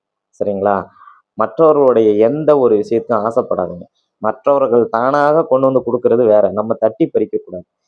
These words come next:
இந்த வேலையெல்லாம் செய்யும் போது நமக்கு ராகு கேதுக்கள் அப்படியே நம்ம குழந்தைங்களுடைய ஜாதகத்துல அப்படியே ரிஃப்ளெக்ஷன் ஆயிடும்.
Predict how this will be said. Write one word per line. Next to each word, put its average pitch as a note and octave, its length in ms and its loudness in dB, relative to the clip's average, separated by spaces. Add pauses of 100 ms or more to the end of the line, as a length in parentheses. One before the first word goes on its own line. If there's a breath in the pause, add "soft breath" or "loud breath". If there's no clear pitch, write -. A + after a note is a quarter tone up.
(140)
இந்த A2+ 220 0
வேலையெல்லாம் B2 400 2
செய்யும் G2+ 540 -8
போது F#2 340 -4 (400)
நமக்கு G#2 420 -2
ராகு A2 300 0
கேதுக்கள் F#2+ 560 -6 (420)
அப்படியே C3 640 0
நம்ம A#2+ 280 -2
குழந்தைங்களுடைய A2+ 540 0
ஜாதகத்துல F#2+ 600 -4
அப்படியே B2 640 0
ரிஃப்ளெக்ஷன் G#2 480 -2
ஆயிடும். E2+ 280 -14